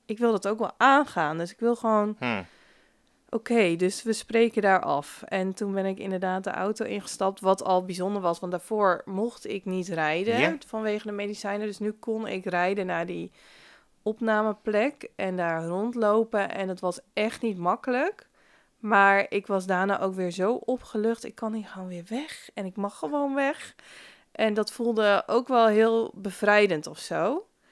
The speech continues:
Speaker 1: En daarmee m-, zou ik wel echt mensen willen aanmoedigen, ehm, ja, kijk je monster in de bek. En we hadden het deze week ook aan de telefoon over een situatie wat jij hebt meegemaakt,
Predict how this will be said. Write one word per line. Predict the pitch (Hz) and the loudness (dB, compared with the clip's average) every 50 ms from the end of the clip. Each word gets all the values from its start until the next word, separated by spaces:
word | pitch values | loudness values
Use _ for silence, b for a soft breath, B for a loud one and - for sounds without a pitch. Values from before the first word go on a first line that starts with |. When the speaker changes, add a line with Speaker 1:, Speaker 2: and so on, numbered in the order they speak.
| b b b b b b b b _ | b b b b b b b b _
Speaker 1:
En | - 202 196 196 | -8 -6 -4 0
daarmee | 190 196 190 202 220 226 220 214 214 214 214 | 2 4 6 6 6 6 4 4 4 4 2
m-, | 208 202 202 - _ | 2 -2 -4 -6 _
zou | - 214 - 208 196 196 196 | -12 -2 2 4 4 4 4
ik | 196 | 6
wel | 196 202 - | 4 4 4
echt | - 220 214 - | 4 0 0 0
mensen | 214 208 202 214 226 233 - - 226 214 208 202 | 0 0 2 2 0 -2 -2 -2 0 0 0 2
willen | 196 208 202 196 | 0 0 -2 -2
aanmoedigen, | - 196 196 202 220 220 214 208 208 190 - - 202 190 196 196 185 - _ _ _ _ _ - | -2 0 0 0 2 0 0 -2 -4 -6 -6 -6 -4 -4 -4 -4 -6 -8 _ _ _ _ _ -10
ehm, | 202 196 185 185 185 185 185 185 185 185 185 190 - _ _ _ _ _ _ _ _ _ _ _ _ _ _ _ _ | -8 -6 -6 -6 -6 -6 -6 -6 -6 -8 -10 -12 -14 _ _ _ _ _ _ _ _ _ _ _ _ _ _ _ _
ja, | - 240 214 | -8 -6 -6
kijk | 160 - - - 202 202 220 214 | -6 -6 0 2 4 4 4 2
je | - 220 | 0 -2
monster | 202 196 196 202 214 - - 196 | 0 0 0 0 -2 -4 -6 -6
in | 196 190 | -4 -4
de | 185 170 | -4 -2
bek. | 170 202 180 151 151 | 2 4 4 4 2
En | - 185 | 0 -4
we | 180 | -2
hadden | 180 185 190 196 196 | -2 -2 0 0 -2
het | 185 180 | -2 -2
deze | 196 190 190 - - | -4 -4 -4 -4 -4
week | 196 185 185 - | -4 -2 -2 -2
ook | - - 202 - | -6 -8 -8 -6
aan | - - | -8 -8
de | 190 190 | -8 -6
telefoon | - 190 185 190 185 - 190 185 185 185 | -6 -6 -6 -6 -6 -6 -4 -4 -4 -4
over | - - 196 185 - 185 180 180 185 185 b b b b b b b b b b b | -6 -8 -8 -8 -8 -8 -6 -6 -8 -10 b b b b b b b b b b b
een | - 190 | -12 -10
situatie | 185 - 214 202 - 185 180 170 180 180 - 196 | -8 -8 -8 -6 -2 0 2 2 2 2 0 -4
wat | 180 170 165 | -4 -4 0
jij | 175 160 160 180 | 0 2 2 2
hebt | 202 220 226 | 2 0 0
meegemaakt, | 233 226 208 214 226 - - 214 202 196 202 214 233 302 392 - - - - - | 0 -2 0 -2 -2 -4 -4 -4 0 2 2 2 2 0 -2 -8 -16 -20 -20 -20